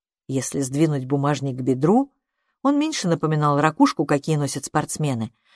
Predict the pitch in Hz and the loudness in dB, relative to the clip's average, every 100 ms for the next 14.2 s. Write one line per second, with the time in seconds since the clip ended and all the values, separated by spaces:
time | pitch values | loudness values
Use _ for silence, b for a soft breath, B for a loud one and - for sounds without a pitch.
0 | _ 143 147 254 262 311 269 269 - - | _ -2 2 2 2 2 4 4 2 0
1 | 202 180 180 220 240 - 135 202 - 120 | 2 2 2 2 0 -2 -4 -4 -4 -6
2 | 67 67 - - - _ _ _ _ _ | -8 -18 -20 -20 -20 _ _ _ _ _
3 | _ _ _ _ _ _ _ _ _ _ | _ _ _ _ _ _ _ _ _ _
4 | _ _ 190 151 147 214 180 - 165 151 | _ _ -2 0 2 4 2 0 -2 -2
5 | 156 165 160 165 165 156 180 202 165 - | 0 0 0 0 0 2 2 2 -2 -8
6 | - B B - 165 170 165 226 - 151 | -12 B B -2 2 2 0 -2 -2 0
7 | 160 180 247 - 190 190 147 160 160 - | 2 2 0 0 0 0 0 -2 -4 -8
8 | - 139 135 135 127 123 127 107 - _ | -4 -2 -2 -6 -6 -4 -4 -6 -10 _
9 | _ _ _ _ _ _ _ _ 190 277 | _ _ _ _ _ _ _ _ 0 0
10 | 285 240 185 190 190 196 208 269 - 175 | 2 2 6 6 6 0 2 2 0 -2
11 | - 165 214 - - 170 202 - 226 170 | 0 2 2 0 -2 0 0 -2 0 0
12 | 135 139 - _ _ _ _ _ _ - | 0 -6 -16 _ _ _ _ _ _ -10
13 | - 151 165 175 - 165 147 143 170 160 | 0 4 4 2 0 0 2 2 0 2
14 | 147 143 | 2 2